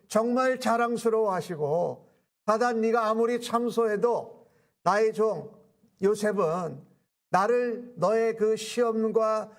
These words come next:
너의 유혹에도 넘어가지 않고 나를 온전히 경외하고 정직하게 믿음으로 살아낼 거라는 것을 보여주기 위해서 욥에게 이런 사단의 시험을 허락하신 것이죠."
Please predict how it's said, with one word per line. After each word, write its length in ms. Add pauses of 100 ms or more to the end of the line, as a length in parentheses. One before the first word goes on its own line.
(140)
너의 380
유혹에도 460
넘어가지 540
않고 560 (360)
나를 260
온전히 500
경외하고 840 (140)
정직하게 920
믿음으로 600 (100)
살아낼 680
거라는 380
것을 580 (540)
보여주기 720
위해서 440
욥에게 680 (220)
이런 400 (760)
사단의 520
시험을 680
허락하신 560
것이죠." 320